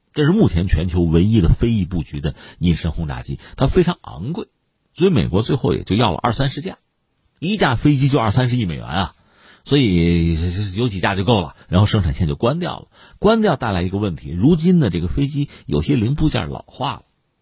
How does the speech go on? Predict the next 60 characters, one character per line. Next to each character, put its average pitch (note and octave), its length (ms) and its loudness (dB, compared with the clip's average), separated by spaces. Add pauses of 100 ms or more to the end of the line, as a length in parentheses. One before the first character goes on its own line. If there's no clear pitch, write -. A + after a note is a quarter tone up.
(260)
你 C3+ 100 -4
说 F3+ 100 0
换 G#3+ 360 2
呢？ C#3 100 2
对 A2+ 180 2
啊， F#2 140 0
生 A#2+ 160 -8
产 F#2 100 -2
线 B2 200 -2
关 G2 160 0
了， D#2 140 -6
哪 D#2+ 100 -8
儿 - 100 -8
换 C#3 180 2
去 A#2+ 60 0
啊？ F#2+ 160 -2 (300)
所 D3+ 160 -2
以 C3+ 40 4
现 D#3+ 220 2
在 C3+ 160 2 (200)
这 - 160 -6
个 G2+ 100 -2
美 F2+ 140 2
国 A2 120 2
军 B2 180 0
方 B2+ 160 2
说， B2+ 180 2 (180)
派 - 160 0
一 C#3+ 60 4
笔 G2 100 -2
钱 G2+ 220 -6
吧， - 160 -12 (720)
就 D#3+ 140 -2
这 E3+ 140 2
零 D3+ 180 4
部 E3 80 6
件 D3+ 120 2
啊， A2 240 -2 (140)
能 D#3 160 -6
不 F3+ 60 0
能 F3 100 4
通 E3+ 160 4
过 F#3 100 6
逆 G3 300 4
向 F2+ 220 0
工 F#2+ 180 0
程 E2 140 -4
来 E2+ 120 -2
制 E2+ 160 -6
造？ E2+ 180 -4
哪 A#2 140 -2
家 D3 120 0
公 D#3+ 160 4
司 D3+ 100 -2
可 D3 140 -2
以 D3 120 -4
啊？ F#2+ 180 -6
我 F#2 120 -2
求 D#3 220 0
助 F#3+ 160 0